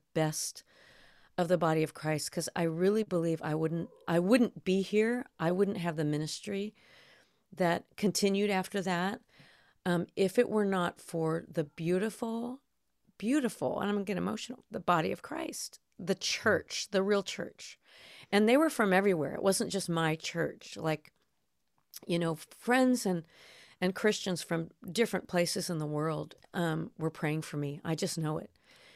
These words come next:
And I, I believe, I see our ministry that has continued and the ministry to these children as a continuation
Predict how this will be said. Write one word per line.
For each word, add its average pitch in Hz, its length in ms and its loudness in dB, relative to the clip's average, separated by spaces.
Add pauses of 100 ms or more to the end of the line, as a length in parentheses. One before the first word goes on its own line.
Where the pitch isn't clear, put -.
(460)
And 175 180 4
I, 165 220 2
I 170 140 4
believe, 185 380 2
I 175 100 4
see 233 360 4
our 190 200 2
ministry 190 560 2
that 151 140 0
has 147 180 -4
continued 190 520 0
and 170 120 0
the 160 60 2
ministry 175 440 0
to - 140 -8
these 147 180 -8
children 226 480 -2
as 160 160 -2
a 156 60 -6
continuation 175 1120 -2